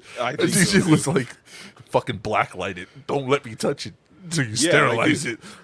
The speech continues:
Speaker 2: it." <laughs>
Speaker 1: yeah, like, yeah, yeah, dude. There's an un-, there, there was an uns-, uh, spoken rule. Uh, you know, at, at our high school, we were still in high school at the time,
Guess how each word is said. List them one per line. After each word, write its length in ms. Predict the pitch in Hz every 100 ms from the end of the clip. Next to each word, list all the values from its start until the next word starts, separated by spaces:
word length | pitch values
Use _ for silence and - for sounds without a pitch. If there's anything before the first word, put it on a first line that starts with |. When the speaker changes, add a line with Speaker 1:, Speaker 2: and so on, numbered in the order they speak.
| -
Speaker 2:
it." 260 | 143 240 220
<laughs> 0 |
Speaker 1:
yeah, 320 | 175 127 104
like, 220 | 127 113 92
yeah, 120 | 110
yeah, 160 | 143 131 87
dude. 180 | 160
There's 140 | 131 147
an 80 | 151
un-, 160 | 143 147
there, 120 | 151
there 120 | 139
was 100 | 147
an 80 | 147
uns-, 240 | 135 135
uh, 220 | 120 117 107
spoken 400 | - 143 123 104
rule. 420 | 131 104 85 82 98
Uh, 560 | 101 95 90 82 82 90
you 100 | 95
know, 200 | 92 90 117 -
at, 140 | 113
at 100 | 127
our 100 | 110
high 160 | 104 117
school, 260 | - 92 92
we 120 | 127
were 60 |
still 180 | 120 123
in 60 | 98
high 140 | 113
school 200 | 110 107
at 60 | 92
the 60 |
time, 300 | - 113 101